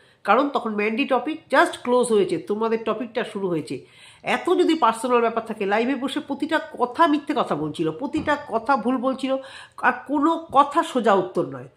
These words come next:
যে কটা প্রশ্নকে করা হয়েছে, yes or no, no-তে উত্তর দিতেই পারতো যে, "তুমি কি এই দিদির সাথে খারাপ ব্যবহার করেছো? তোমার ঘরে কি কেউ আছে?" কোনোটার ও সোজা কথা সোজাভাবে, আহ, মানে, দেয়নি। এর থেকে ভয় দেয়, ও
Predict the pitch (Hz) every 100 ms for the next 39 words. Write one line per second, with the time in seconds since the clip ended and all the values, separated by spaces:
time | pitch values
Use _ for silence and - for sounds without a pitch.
0 | _ _ - 156 247 349 359 294 294 320
1 | 277 262 269 269 285 - 233 240 247 240
2 | 277 240 262 302 302 294 240 233 240 -
3 | 208 247 269 269 240 240 - 220 262 320
4 | 294 185 - 180 202 269 277 262 277 233
5 | 254 277 285 285 254 277 254 262 277 277
6 | 269 269 294 - - - 277 311 311 262
7 | 285 285 269 277 262 262 285 - 285 277
8 | 330 330 285 285 269 180 - - - 262
9 | 294 294 247 247 285 285 240 269 262 220
10 | 220 226 226 220 262 196 196 190 202 190
11 | 180 190 160 170 262 - 320 302 269 254
12 | 285 - - - - 285